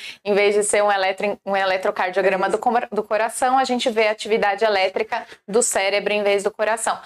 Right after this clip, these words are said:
Speaker 1: Mas, é, o sistema de aquisição é muito parecido,
Speaker 2: Sim.
Speaker 1: né? Então, no eletrocardio, a gente cola aqueles adesivos, no eletroencefalo, a gente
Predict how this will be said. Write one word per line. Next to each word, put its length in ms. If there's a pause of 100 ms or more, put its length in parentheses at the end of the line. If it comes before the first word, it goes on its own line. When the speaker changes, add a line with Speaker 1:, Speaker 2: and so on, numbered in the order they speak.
(220)
Speaker 1:
Mas, 440
é, 320
o 60
sistema 440
de 80
aquisição 540
é 40
muito 280
parecido, 680
Speaker 2:
Sim. 140
Speaker 1:
né? 440
Então, 480
no 80
eletrocardio, 800
a 40
gente 280
cola 300
aqueles 300
adesivos, 600
no 80
eletroencefalo, 760
a 60
gente 340